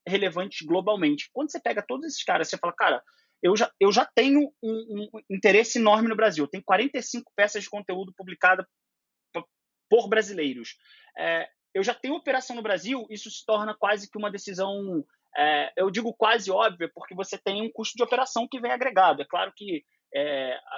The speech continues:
não, não, não é pra, não, não, a gente não pode achar que, ah, é só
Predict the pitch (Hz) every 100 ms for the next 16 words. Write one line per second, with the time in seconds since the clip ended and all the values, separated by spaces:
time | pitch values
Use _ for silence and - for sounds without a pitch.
0 | 156 160 165 156 147 143 147 143 139 151
1 | 151 165 151 - 151 156 147 143 143 160
2 | 151 160 160 160 156 180 175 147 117 113
3 | 127 - 180 180